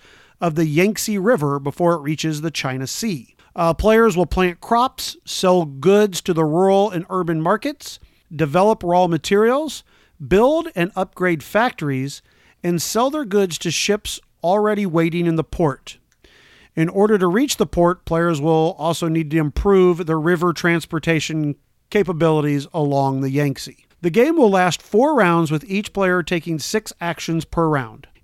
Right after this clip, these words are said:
Each round, you will be drawing three action cards that will give you a certain number of fortune actions that will also then give you a certain number of worker actions. Kind of the top part will have some slashes that will tell you how many fortune actions you get to take, and then it's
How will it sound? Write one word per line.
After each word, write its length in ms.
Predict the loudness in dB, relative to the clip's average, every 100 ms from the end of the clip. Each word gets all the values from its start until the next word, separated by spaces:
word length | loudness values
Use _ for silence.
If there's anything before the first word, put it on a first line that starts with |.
| 0
Each 260 | 2 2
round, 320 | 2 4 4
you 100 | 2
will 80 | 2
be 120 | 2 0
drawing 440 | 0 2 2 0
three 380 | -4 -4 -4 -4
action 400 | -4 -2 -2 -2
cards 360 | -2 -2 -2 -6
that 100 | -10
will 120 | -8
give 160 | -4 -2
you 120 | 0
a 80 | 0
certain 480 | 0 -2 -4 -4 -2
number 400 | 0 0 0 -2 -10 _ _ -4
of 160 | -4
fortune 580 | -4 -8 0 0 2 0
actions 640 | 0 -2 -2 -2 -2 -6 -16 _ _ _ -2
that 140 | 2
will 160 | 4 4
also 340 | 4 2 0
then 220 | 0 0 0
give 160 | 0
you 120 | 2 0
a 60 |
certain 440 | 0 0 -2 0 0
number 400 | 0 2 0 0
of 200 | -6 -6
worker 600 | -12 -2 2 2 0 -4
actions. 460 | -4 -6 -6 -10 -6
Kind 160 | -2 -2
of 60 |
the 60 | -4
top 320 | -2 -4 0
part 260 | -2 -2 -2
will 160 | -2
have 340 | 2 2 2 -2 -20 _ -10
some 200 | -6 -4
slashes 580 | 0 2 2 0 -2 -2
that 100 | -6
will 100 | -4
tell 180 | -2 0
you 80 |
how 120 | 0 0
many 180 | 0
fortune 460 | -2 -2 0 0 0
actions 320 | -2 -4 -4
you 60 | -4
get 20 |
to 60 | -4
take, 360 | -2 -2 -2 -8
and 120 | -4
then 80 | -2
it's 180 | -4 -6